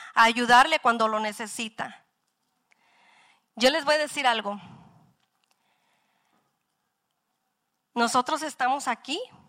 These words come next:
para ustedes, cien por ciento. Muchas veces,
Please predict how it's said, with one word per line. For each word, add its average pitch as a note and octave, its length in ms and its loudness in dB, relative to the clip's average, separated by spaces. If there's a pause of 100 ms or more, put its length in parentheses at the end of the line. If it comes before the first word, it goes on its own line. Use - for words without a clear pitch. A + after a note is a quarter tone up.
(560)
para G#3+ 200 -2
ustedes, G#3 720 -10
cien A#3 340 -4
por A#3+ 160 -6
ciento. G3+ 420 -6 (1120)
Muchas C#4 400 0
veces, C4+ 680 -4